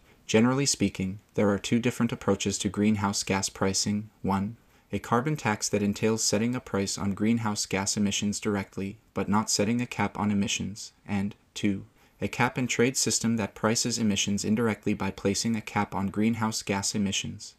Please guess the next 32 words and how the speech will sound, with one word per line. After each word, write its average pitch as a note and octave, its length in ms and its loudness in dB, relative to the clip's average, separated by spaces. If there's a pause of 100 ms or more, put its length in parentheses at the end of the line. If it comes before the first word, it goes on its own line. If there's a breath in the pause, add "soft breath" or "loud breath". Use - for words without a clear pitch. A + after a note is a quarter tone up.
(120)
allocating A2 520 2
emission A#2+ 400 2
permits G2 420 -2
to G2+ 120 -4
businesses G2 680 -2
and G2+ 160 -4
allowing G#2+ 400 2
businesses G2+ 640 -2
to G2 100 -4
buy G2+ 220 -2
and G2 200 -4
sell A2+ 280 2
emission A2 380 2
permits G2+ 380 -2
from G2 220 -2
and G2 120 -2
to - 120 -2
other A2 220 2
businesses. G2 800 -4 (300 soft breath)
A G2+ 60 -2
carbon B2 380 0
tax G#2 300 -2
sets - 240 0
an G2+ 80 4
effective - 480 -2
price G2 280 -2
per - 140 -2
unit G2+ 300 2
of G2 120 -8
greenhouse G#2 520 0
gas G2 320 -2
emissions. G2+ 680 -4